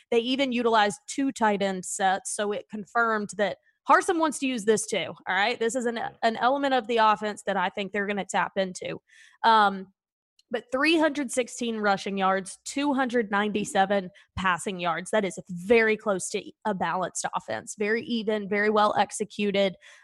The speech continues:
Um, and like I said, twenty for twenty-two for Bo Nix. So let's talk about the rushing game 'cause, um,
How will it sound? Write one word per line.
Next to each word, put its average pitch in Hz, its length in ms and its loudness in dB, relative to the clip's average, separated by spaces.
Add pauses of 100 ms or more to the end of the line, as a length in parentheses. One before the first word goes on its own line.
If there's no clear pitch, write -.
(100)
Um, 190 360 4
and 208 140 2
like 202 160 2
I 202 80 2
said, 196 280 0
twenty 208 280 -4
for 196 160 -6
twenty-two 196 840 0
for 208 180 2
Bo 185 220 2
Nix. 190 460 -2
So 220 120 2
let's 247 260 0
talk 233 240 2
about 214 200 0
the 196 80 -8
rushing 185 360 -6
game 175 320 -8 (100)
'cause, 175 240 -8
um, 170 300 -12